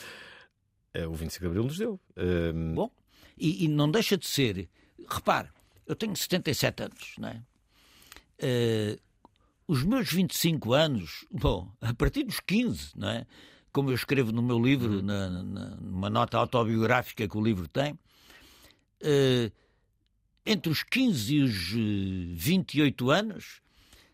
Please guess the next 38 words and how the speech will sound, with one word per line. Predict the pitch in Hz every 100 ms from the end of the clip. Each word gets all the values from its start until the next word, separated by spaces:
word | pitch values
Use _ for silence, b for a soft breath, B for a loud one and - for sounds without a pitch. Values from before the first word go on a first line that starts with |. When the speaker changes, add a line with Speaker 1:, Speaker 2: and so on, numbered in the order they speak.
| b
Speaker 2:
não | 175 185
fiz | - 185
mais | 180 202
nada | 170 180 170
do | -
que | 170
lutar | 160 165 160
contra | 170 170
a | 165
ditadura. | 170 151 135 131 98
Contra | 147 135
a | 135
ditadura, | 120 131 120 175 165
contra | 135 139 123
a |
guerra | 131 117 117
colonial, | 127 156 196 185
fui | - 123
preso | 139 147 101
duas | 127 117
vezes, | 101 170 190 147 -
et | - -
cetera. | - 180 - - B B B B B -
Eh, | 143 135 123 117 107 92 b b b b _ _ _ - -
tive | 160 135
na | 139
clandestinidade, | 156 147 - 151 139 175 -
estava | 208 202 170
na | 156
clandestinidade | 151 147 - 131 120 190 135 -
quando | 131 113
veio | 135
o |
vinte | 107 123
e |
cinco | - 113
de | 117
Abril, | 117 156